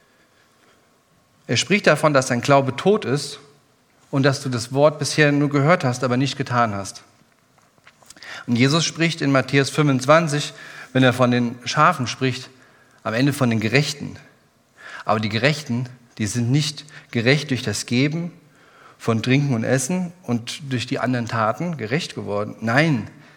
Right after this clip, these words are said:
weil er sie gerecht gemacht hat, weil er uns gerecht gemacht hat, haben sie diese Werke getan.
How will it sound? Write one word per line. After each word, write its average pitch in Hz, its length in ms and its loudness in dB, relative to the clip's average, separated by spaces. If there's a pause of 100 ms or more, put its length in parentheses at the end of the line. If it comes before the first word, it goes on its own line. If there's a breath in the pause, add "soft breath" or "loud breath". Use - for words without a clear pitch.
(240 soft breath)
weil 120 180 2
er 170 360 2 (140)
sie - 180 -2
gerecht 135 380 2
gemacht 113 300 -2
hat, 104 160 0
weil 117 120 2
er 147 140 2
uns 202 180 0
gerecht 110 380 -2
gemacht 101 320 -8
hat, 101 160 -10 (220 loud breath)
haben 135 200 6
sie 131 80 -2
diese 131 240 0
Werke 127 280 4
getan. 104 440 -4